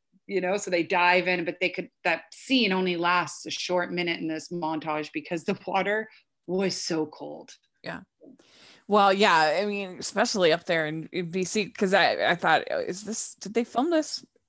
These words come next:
Speaker 2: in someplace, like, in Mexico or something like that?" Uh, because then it would be warmer. But, uh, whew, yeah,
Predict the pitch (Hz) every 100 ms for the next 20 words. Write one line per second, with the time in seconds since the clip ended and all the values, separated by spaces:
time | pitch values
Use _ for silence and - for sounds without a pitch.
0 | _ - - 180 170 175 185 185 170 -
1 | - - _ 160 160 156 175 - 196 190
2 | 196 202 202 196 202 208 208 - - -
3 | - - - 165 165 165 185 170 175 156
4 | 151 151 - - - _ _ 151 147 156
5 | - - 147 143 139 156 151 143 143 180
6 | _ _ _ _ _ 175 156 151 147 147
7 | 160 - 254 339 269 - - 185 170 147